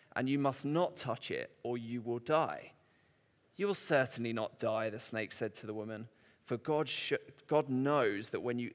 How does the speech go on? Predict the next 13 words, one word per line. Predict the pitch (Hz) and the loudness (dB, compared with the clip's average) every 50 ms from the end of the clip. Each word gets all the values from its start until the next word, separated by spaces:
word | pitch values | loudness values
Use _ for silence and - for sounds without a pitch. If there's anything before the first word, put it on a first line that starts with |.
| - | -8
eat | - 147 151 139 - | -8 -6 -6 -6 -8
from | - - - 107 95 | -10 -10 -8 -8 -6
it, | 87 - | -6 -6
your | 101 123 113 - - - | -4 -2 -4 -4 -4 -4
eyes | 107 120 123 127 131 135 131 - - | -2 2 2 4 4 2 0 -2 -4
will | 135 127 | -4 -4
be | 117 135 123 - - | -2 -2 -4 -4 -2
opened, | 113 107 107 113 - - 101 80 71 - - - - _ _ - - - _ _ _ - | -4 -4 -4 -6 -8 -8 -8 -8 -8 -10 -14 -16 -18 _ _ -20 -20 -20 _ _ _ -8
and | - 113 110 110 - | -6 -6 -6 -6 -4
you | 123 123 131 | -4 -4 -4
will | 117 123 120 113 107 - - | -2 -2 -4 -4 -6 -6 -2
be | - 123 120 123 131 131 127 127 123 127 - - - _ - | 2 2 2 2 2 0 0 -2 -4 -8 -14 -20 -20 _ -12
like | - 117 117 107 110 110 98 98 - - - - - | -8 -4 -4 -2 -2 -2 -2 -4 -6 -12 -18 -20 -20